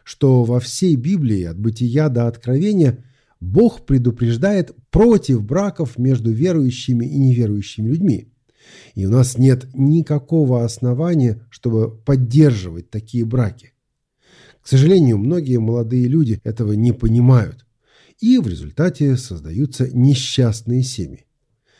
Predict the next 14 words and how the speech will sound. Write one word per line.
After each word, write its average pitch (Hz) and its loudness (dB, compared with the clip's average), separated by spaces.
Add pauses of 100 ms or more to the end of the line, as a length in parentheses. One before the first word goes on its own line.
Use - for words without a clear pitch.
(400)
Так 127 -2
вот, 233 2
в - -18
таком 226 0
контексте 131 0
доктринальное 180 2
заблуждение 131 0
Валаама 147 -4
заключалось 131 -4
не 175 2
в - -6
стремлении 151 2
к 123 -4
деньгам, 135 -2